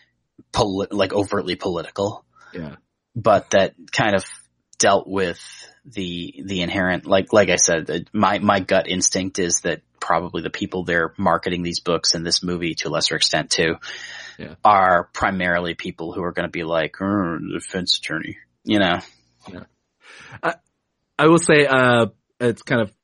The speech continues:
Speaker 2: sidetracking, but, um, like, looking at my notes and, um, one of the things I, I, I like how this book, or this book, this, <laughs> this movie, it still feels like a, a book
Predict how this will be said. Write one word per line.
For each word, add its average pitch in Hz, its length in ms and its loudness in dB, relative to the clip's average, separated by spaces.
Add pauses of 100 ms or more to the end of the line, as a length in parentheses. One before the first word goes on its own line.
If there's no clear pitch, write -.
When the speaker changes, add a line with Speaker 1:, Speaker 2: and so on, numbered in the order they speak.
(140)
Speaker 2:
sidetracking, 113 640 -2
but, 110 260 -2
um, 110 380 -2
like, 113 320 -2
looking 110 280 0
at 110 100 -2
my 104 120 -2
notes 101 360 0
and, 101 320 -2
um, 101 380 -2 (420)
one 160 140 6
of 165 80 4
the - 40 -6
things 151 240 2
I, 127 380 6 (800)
I, 131 240 2
I 131 100 0
like 135 340 2
how 143 160 0
this 131 220 0
book, - 400 0 (840)
or 117 200 0
this 107 120 -12
book, - 280 -8
this, 107 180 -4
<laughs> 160 160 2
this 170 280 4
movie, 151 540 4 (300)
it 143 220 -2
still 170 320 2
feels 147 640 2 (120)
like 123 480 -4
a, 117 560 -4 (720)
a 113 80 -6
book - 380 0